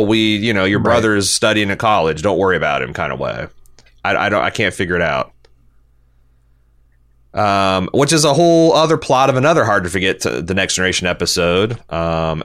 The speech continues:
Speaker 1: James continues, "Yesterday's Enterprise." I feel like, and that's the one where the Enterprise C comes through a wormhole, and it was supposed to defend the Klingon outpost against the Romulans, but couldn't.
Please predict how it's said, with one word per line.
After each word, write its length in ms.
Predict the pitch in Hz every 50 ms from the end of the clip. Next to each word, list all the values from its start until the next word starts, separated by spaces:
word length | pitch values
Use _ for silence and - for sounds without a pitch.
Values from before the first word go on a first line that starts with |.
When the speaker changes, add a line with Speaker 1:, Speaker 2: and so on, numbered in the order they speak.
| - -
Speaker 1:
James 360 | 87 - 92 87 87 87 -
continues, 840 | - 90 85 - 95 90 87 87 85 87 95 104 113 117 - - -
"Yesterday's 540 | - 95 104 107 101 - 120 120 131 143 143
Enterprise." 680 | 214 233 202 - - 87 80 76 67 62 - - - - _ - -
I 60 | 92
feel 180 | - - 135
like, 160 | 135 131 127 -
and 120 | - 113
that's 160 | 120 127 - -
the 80 | -
one 300 | 113 113 113 110 110 104
where 260 | 101 104 101 98 98
the 100 | 95 92
Enterprise 440 | 95 104 101 - - 104 98 98 90
C 260 | - - 104 101 101
comes 260 | 95 - 104 95 92 -
through 160 | - 92 90
a 40 | 85
wormhole, 800 | 90 101 101 101 98 95 98 98 98 95 95 95 95 90 - - - - - - _ _ -
and 260 | - 87 92 87 87
it 120 | 87 78 65
was 140 | 78 85 -
supposed 440 | - - 123 120 117 113 - - -
to 340 | 113 110 107 104 104 104 101
defend 560 | 92 98 98 - - 117 110 110 104 107 101
the 60 | 95
Klingon 400 | - - 117 110 110 107 107 104
outpost 560 | 107 107 - - - 110 104 104 95 - -
against 400 | 90 85 101 98 95 - - -
the 260 | 92 92 90 90 90 85
Romulans, 880 | 95 123 131 127 127 127 123 123 123 120 120 120 120 120 113 113 - -
but 220 | - 92 85 - - - - - -
couldn't. 600 | - - - 160 131 139 139 139 139 135 - -